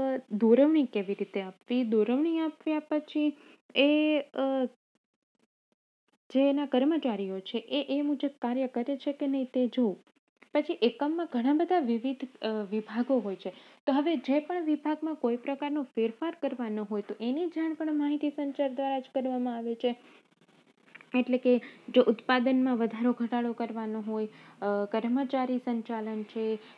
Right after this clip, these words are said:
એમાં વધારો ઘટાડો કરવાનો હોય, કોઈ સુધારો કરવાનો હોય,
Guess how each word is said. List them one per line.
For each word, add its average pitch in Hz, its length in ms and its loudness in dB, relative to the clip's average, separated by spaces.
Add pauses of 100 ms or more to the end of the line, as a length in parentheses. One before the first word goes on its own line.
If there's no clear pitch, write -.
(280)
એમાં 247 320 0
વધારો 254 400 0
ઘટાડો 220 320 -4
કરવાનો 208 560 -6
હોય, 208 180 -4
કોઈ 208 180 -2
સુધારો 208 420 -6
કરવાનો 202 500 -6
હોય, 208 160 -6